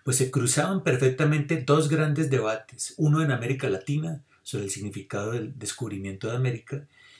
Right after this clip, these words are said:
y otro en Europa sobre el significado de la modernidad, teniendo así Dussel la oportunidad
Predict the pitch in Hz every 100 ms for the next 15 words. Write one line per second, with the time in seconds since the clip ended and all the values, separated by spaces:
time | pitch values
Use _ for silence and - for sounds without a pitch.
0 | _ 131 127 131 127 151 156 156 139 131
1 | 143 135 113 101 98 104 - 101 101 110
2 | 98 92 87 90 - - - - _ _
3 | _ _ _ _ _ - - - - _
4 | - 98 98 101 113 127 117 117 127 120
5 | 120 123 - 131 131 123 117 117